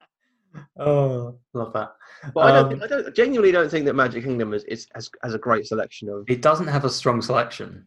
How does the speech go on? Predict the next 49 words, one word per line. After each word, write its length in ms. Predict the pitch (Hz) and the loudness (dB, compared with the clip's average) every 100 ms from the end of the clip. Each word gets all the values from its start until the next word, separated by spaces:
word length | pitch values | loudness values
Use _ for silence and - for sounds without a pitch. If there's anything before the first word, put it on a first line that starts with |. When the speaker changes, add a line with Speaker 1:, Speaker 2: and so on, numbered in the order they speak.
| _ | _
Speaker 2:
of 160 | 113 - | -12 -6
really 260 | 131 120 110 | -2 -2 -2
good 200 | 117 107 | -4 -4
restaurants. 560 | 101 - 85 - - _ | -6 -6 -12 -14 -20 _
Speaker 1:
Really 300 | 120 117 104 | -8 -8 -8
doesn't. 340 | 104 98 90 _ _ _ _ - | -12 -14 -18 _ _ _ _ -16
Really 240 | 107 104 | -14 -12
doesn't. 320 | 104 107 95 - - | -14 -14 -16 -18 -20
So, 200 | - 151 | 0 2
uh, 60 | 131 | 2
yeah, 320 | 180 143 98 | 2 2 2
I 100 | 120 | 0
think 240 | 135 151 147 | 0 -2 0
in, 200 | 135 127 | 0 0
in 380 | 135 131 127 | -4 -4 -4
this 260 | 123 127 - | 2 0 2
instance, 440 | 117 - - 110 | -6 -6 -12 -10
I 60 | 107 | -10
think 280 | - 117 104 | -8 -8 -8
Yak 220 | 107 - | -12 -10
and 80 | 110 | -6
Yeti 280 | 104 - 101 | -6 -6 -10
does 240 | 104 101 | -10 -10
deserve 300 | 98 110 98 | -12 -10 -10
to 60 | - | -8
go 140 | - | -10
through 320 | 101 101 92 - _ _ _ - | -8 -8 -8 -12 _ _ _ -4
Speaker 2:
Yeah, 100 | - | -4
Speaker 1:
over 160 | 101 127 127 - | -2 -2 -2 -4
Speaker 2:
I, 40 | |
I 20 | |
think 180 | 120 147 | -4 -2
the 40 | 131 | 0
people 240 | 147 120 | -2 -2
will 80 | 117 | -4
Speaker 1:
Restaurant 200 | - 120 | -2 -2
Speaker 2:
probably 180 | - 117 | -2 -2
be 40 | |
on 80 | 104 | -2
Speaker 1:
Sauce. 240 | 107 - | -4 -4
Speaker 2:
our 80 | 104 | -4
side 120 | 101 | -4
for 120 | - 90 | -8 -14
the, 140 | 98 _ | -14 _
for 60 | 104 | -10
this 160 | 101 | -8
one. 180 | 95 90 _ _ _ _ | -10 -14 _ _ _ _
Speaker 1:
Yeah, 240 | 67 60 _ _ _ _ | -14 -14 _ _ _ _
yeah. 180 | - | -18